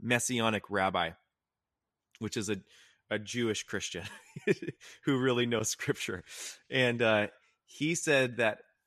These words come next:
uh, um, Elijah and Elisha is the first, um, rabbi and discipleship relationship that you can see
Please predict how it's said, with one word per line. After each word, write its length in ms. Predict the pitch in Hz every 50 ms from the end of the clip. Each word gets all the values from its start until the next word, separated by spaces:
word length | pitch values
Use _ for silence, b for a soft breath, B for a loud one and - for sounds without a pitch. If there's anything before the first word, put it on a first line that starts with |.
| - -
uh, 360 | 123 - _ _ _ - 127
um, 380 | 113 107 104 101 95 95 98 - _ - 113
Elijah 540 | 113 113 110 110 110 120 131 139 139 156
and 140 | 143 - 123
Elisha 680 | 117 107 104 98 104 107 113 123 120 - - 104 101 -
is 180 | 113 113 104 101
the 100 | - 110
first, 800 | - - - - - - - 135 139 156 170 - - - _ - _ _ _ _ _ _ _ _ _ _ _ _ _ - -
um, 500 | 113 110 104 101 95 92 87 85 85 - -
rabbi 720 | 95 98 113 113 117 127 123 123 139 135 135 135 135 135 117 -
and 160 | 123 120 113
discipleship 720 | 101 107 - - 120 110 113 - 117 110 - - 120 113 -
relationship 760 | 110 104 98 101 104 107 - - 110 104 - - 110 95 -
that 120 | - 110 -
you 140 | 104 107 101
can 160 | - 104 95
see 360 | - - - - - 117 110